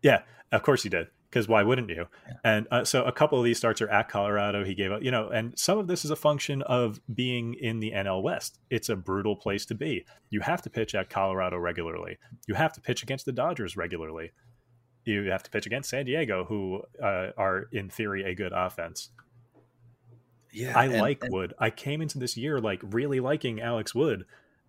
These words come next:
Speaker 1: And between him and Alex Cobb, I, I just, I don't even know, like, I, I'm, I'm
Speaker 2: <laughs>
Speaker 1: doubting my own analysis now because they've both been so inconsistent.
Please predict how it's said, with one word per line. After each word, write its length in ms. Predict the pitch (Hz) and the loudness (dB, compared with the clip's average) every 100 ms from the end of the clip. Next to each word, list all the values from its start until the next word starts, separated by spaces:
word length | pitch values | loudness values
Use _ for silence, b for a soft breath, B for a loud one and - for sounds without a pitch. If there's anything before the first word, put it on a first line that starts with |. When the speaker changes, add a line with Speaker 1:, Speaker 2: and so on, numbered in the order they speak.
| - | 0
Speaker 1:
And 340 | 113 110 107 104 - _ 113 | 2 2 0 -6 -12 _ -2
between 500 | 120 - 143 143 123 | -2 0 0 0 0
him 260 | - 127 | 2 2
and 80 | 113 | 2
Alex 400 | 104 117 117 - | 0 0 0 -4
Cobb, 500 | - 95 95 135 131 - _ _ _ - - | -2 2 4 2 -2 -12 _ _ _ -4 4
I, 260 | 107 110 | 6 8
I 140 | 107 110 | 6 4
just, 220 | 123 - | 2 2
I 100 | 117 | 2
don't 100 | 127 | 2
even 220 | 123 117 | 0 2
know, 340 | 113 113 110 - | 2 2 2 0
like, 280 | 123 113 110 - | 0 0 -2 4
I, 160 | 113 120 | 6 8
I'm, 300 | 117 113 127 | 6 6 4
I'm 180 | 120 117 | 2 4
Speaker 2:
<laughs> 0 | |
Speaker 1:
doubting 360 | 104 117 139 120 | 4 6 4 2
my 180 | 110 120 | 0 2
own 380 | 110 117 117 120 | 4 2 0 -2
analysis 640 | 107 123 160 110 95 - | 2 4 4 0 -2 -4
now 240 | 98 95 | -2 -2
because 360 | 92 107 120 107 | -2 0 0 0
they've 280 | 101 107 92 | 0 0 0
both 300 | 107 127 - | -2 -2 -2
been 180 | 110 104 | -4 -4
so 320 | - 117 113 | -2 0 0
inconsistent. 760 | 107 117 98 - 82 - 82 | -2 -8 -10 -8 -8 -8 -10